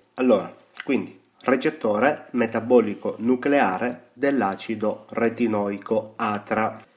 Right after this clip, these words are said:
Come vi avevo detto nella precedente lezione, i,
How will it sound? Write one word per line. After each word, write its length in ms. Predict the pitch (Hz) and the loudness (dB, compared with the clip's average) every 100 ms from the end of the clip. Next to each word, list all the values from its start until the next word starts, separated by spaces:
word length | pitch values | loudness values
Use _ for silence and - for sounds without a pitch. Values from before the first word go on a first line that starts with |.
| _ _ _ _ _ _ | _ _ _ _ _ _
Come 360 | - 175 160 123 110 | 6 8 8 6 4
vi 120 | 117 | -2
avevo 280 | 113 120 117 | 0 2 0
detto 300 | 139 - 117 | -2 -2 0
nella 260 | 113 110 | 0 -2
precedente 680 | 104 113 107 110 127 117 110 | -4 -4 -4 -2 0 0 0
lezione, 760 | 120 151 - 175 110 107 151 - - - - - - - _ | -2 -2 0 4 4 4 4 2 -16 -20 -20 -18 -18 -18 _
i, 360 | 120 117 113 | -2 -2 -2